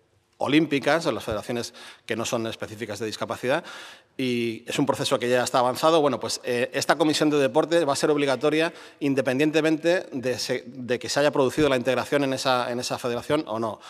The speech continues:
Es decir, que la Federación de Atletismo ahora mismo, que no tiene a las personas con discapacidad incluidas, pues va a tener que hacer una comisión de deporte en la cual, pues, va a tener que hacer, organizar actividades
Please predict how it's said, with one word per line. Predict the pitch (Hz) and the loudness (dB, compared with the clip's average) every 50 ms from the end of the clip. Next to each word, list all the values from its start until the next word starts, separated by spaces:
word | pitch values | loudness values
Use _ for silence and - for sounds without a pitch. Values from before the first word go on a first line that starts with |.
| - - - | -20 -14 -12
Es | 107 | -10
decir, | 107 - - 151 143 - | -10 -2 0 0 0 2
que | 131 117 110 101 | 0 -2 -2 -2
la | 104 98 | -4 -6
Federación | - - 113 107 104 - 131 123 123 127 | -6 -6 -8 -6 -4 -4 -2 -2 -2 -2
de | 123 120 | -4 -4
Atletismo | 120 117 113 101 139 127 135 135 | -4 -6 -6 -6 -6 -2 0 2
ahora | 131 127 127 | 2 2 2
mismo, | 143 143 135 135 131 | 0 0 0 0 -2
que | 117 | -2
no | 113 117 110 | -2 -2 -4
tiene | 123 120 123 120 120 | -2 -2 -2 -2 -2
a | 117 117 | -2 -2
las | 117 - | -4 -4
personas | - 117 - - 120 123 - | -6 -6 -6 -4 -6 -8 -6
con | - 127 120 | -6 -8 -8
discapacidad | 110 - 123 104 123 113 - 123 120 120 127 123 120 - - - - - | -6 -8 -6 -6 -4 -6 -4 -4 -2 0 0 0 -2 -4 -8 -20 -16 -8
incluidas, | 127 131 117 131 139 151 165 170 185 208 - - | -6 -6 -4 0 2 2 4 4 2 0 -2 -2
pues | - 110 107 - _ _ - - _ _ _ _ - 127 | -4 -4 -4 -4 _ _ -20 -20 _ _ _ _ 0 2
va | 127 | 2
a | 127 | 2
tener | 131 131 135 | 4 2 2
que | 123 135 | 2 0
hacer | - 147 135 | 0 0 -2
una | 135 135 131 127 120 | 0 0 -2 -2 -4
comisión | - 143 127 131 120 - 139 135 | -4 -6 -6 -4 -2 -2 -2 -2
de | 135 139 | 0 0
deporte | 135 127 139 160 170 - 185 208 220 - - - - - - _ _ - | 0 2 2 0 0 0 -4 -6 -6 -8 -18 -20 -20 -20 -20 _ _ -6
en | 123 117 | -4 -4
la | 104 104 | -4 -2
cual, | - 117 120 131 - - - - - - _ | 0 0 0 0 -2 -4 -12 -20 -20 -20 _
pues, | - 95 85 92 | -10 -8 -4 -4
va | 95 | -2
a | 95 | -2
tener | 104 104 107 | -2 -4 -2
que | - 120 | 0 -2
hacer, | 104 - - 127 - - - | 0 2 0 0 0 -4 -4
organizar | 135 117 117 110 110 107 - 131 131 - - - | -2 -2 -2 -2 -6 -4 0 0 0 0 0 -4
actividades | 117 113 - 139 120 104 113 117 120 127 127 139 160 - - | -6 -6 -4 -4 -2 -2 0 0 2 2 2 0 0 -2 -10